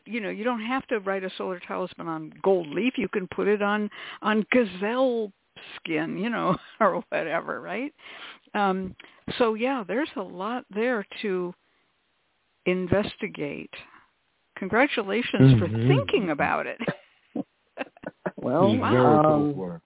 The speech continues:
Speaker 3: again, when, when you dig into the literature, um, you start to realize that different workers and different,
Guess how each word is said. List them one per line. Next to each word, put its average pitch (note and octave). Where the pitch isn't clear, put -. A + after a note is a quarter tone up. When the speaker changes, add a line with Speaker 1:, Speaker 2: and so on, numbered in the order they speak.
Speaker 3:
again, D3+
when, D3
when D3+
you D3
dig D3+
into F#3
the D#3+
literature, E3
um, C3+
you C#3
start E3
to D#3+
realize C#3+
that -
different C#3
workers D3+
and C3+
different, C3+